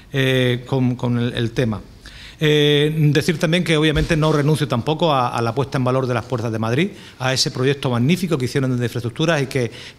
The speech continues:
iba a costar, pues, alrededor de, como poco, un millón de euros más de lo que teníamos presupuestado, por, tanto por lo que da el Ministerio como lo que el Ayuntamiento podía aportar, que en concreto en este, en este proyecto van a ser setenta y cinco mil euros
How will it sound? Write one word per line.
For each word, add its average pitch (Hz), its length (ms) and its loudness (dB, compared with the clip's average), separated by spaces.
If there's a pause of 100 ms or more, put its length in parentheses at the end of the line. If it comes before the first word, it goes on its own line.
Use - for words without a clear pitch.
(200)
iba 147 160 2
a - 20 2
costar, 131 420 -2
pues, 113 200 -2
alrededor 120 360 0
de, 120 240 -2 (440)
como 127 200 0
poco, 160 200 0
un 151 120 4
millón 143 280 4
de 139 60 2
euros 135 180 2
más 131 240 0 (220)
de 127 120 0
lo 120 80 0
que 123 80 -4
teníamos 131 320 0
presupuestado, 123 680 -4 (240)
por, 123 260 0 (300)
tanto 131 340 -4
por 120 140 -2
lo 123 100 0
que 123 80 0
da 123 80 2
el 127 60 -2
Ministerio 127 440 0
como 123 200 0
lo 117 120 -2
que 117 60 -4
el 113 80 -2
Ayuntamiento 117 420 -2
podía 120 460 -2 (320)
aportar, 127 640 -2 (720)
que 147 100 -2
en 135 120 0
concreto 143 560 0
en 139 100 -2
este, 139 460 0
en 131 80 0
este 127 160 -6
proyecto 135 260 -2
van 135 80 -2
a 123 40 -4
ser 131 120 -2
setenta 123 280 -4
y - 20 -2
cinco 117 240 -6
mil 135 140 0
euros 143 280 0